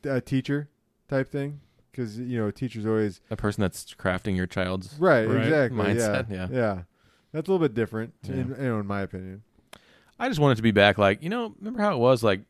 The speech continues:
Speaker 2: growing up with Butch, and it's just like,
Speaker 1: I
Speaker 2: man,
Speaker 1: don't.
Speaker 2: this
Speaker 1: I
Speaker 2: is
Speaker 1: don't.
Speaker 2: <laughs>
Speaker 1: No.
Speaker 2: You ha-, but you had someone like that. You
Speaker 1: Oh,
Speaker 2: know, where it
Speaker 1: yeah,
Speaker 2: was
Speaker 1: of
Speaker 2: like,
Speaker 1: course.
Speaker 2: it's like, "Fuck 'em."
Speaker 3: Yep.
Speaker 2: That was kinda the attitude. Like, "I don't like it. Fuck it."
Speaker 3: Yep.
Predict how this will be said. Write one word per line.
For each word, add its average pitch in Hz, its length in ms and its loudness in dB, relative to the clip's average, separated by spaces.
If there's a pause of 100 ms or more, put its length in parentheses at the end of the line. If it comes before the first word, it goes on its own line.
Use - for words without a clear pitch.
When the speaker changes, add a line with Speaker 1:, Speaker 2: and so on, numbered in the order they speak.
(100)
Speaker 2:
growing 107 200 0
up 104 200 0
with 95 100 -8 (280)
Butch, 104 360 -2
and 90 200 -8 (1000)
it's 240 120 -12
just - 180 -6
like, 98 140 2
Speaker 1:
I 135 60 2
Speaker 2:
man, 147 280 4
Speaker 1:
don't. 175 120 -8
Speaker 2:
this 123 100 -6
Speaker 1:
I - 40 -2
Speaker 2:
is 117 40 -6
Speaker 1:
don't. 123 340 -4
Speaker 2:
<laughs> - 60 -20 (1000)
Speaker 1:
No. 127 280 0
Speaker 2:
You 214 160 6
ha-, 180 140 2
but 180 120 4
you 202 100 0
had 170 200 2
someone 123 360 2
like 95 260 -2
that. 98 260 -10
You 113 80 -6
Speaker 1:
Oh, 190 40 4
Speaker 2:
know, 156 120 10
where 131 100 8
it 135 60 8
Speaker 1:
yeah, 120 100 6
Speaker 2:
was 98 120 0
Speaker 1:
of 104 40 0
Speaker 2:
like, 92 140 2
Speaker 1:
course. 113 340 2 (680)
Speaker 2:
it's 160 100 -18
like, 104 160 0 (160)
"Fuck 110 300 0
'em." 101 80 -4 (840)
Speaker 3:
Yep. 113 200 -4
Speaker 2:
That 101 80 -8
was 101 100 -6
kinda 107 160 -2
the 104 100 0
attitude. 107 360 0
Like, 98 220 0
"I 104 40 -4
don't 123 160 -4
like 139 160 -2
it. 123 60 -14
Fuck 135 160 -6
it." - 80 -12 (400)
Speaker 3:
Yep. 147 200 -4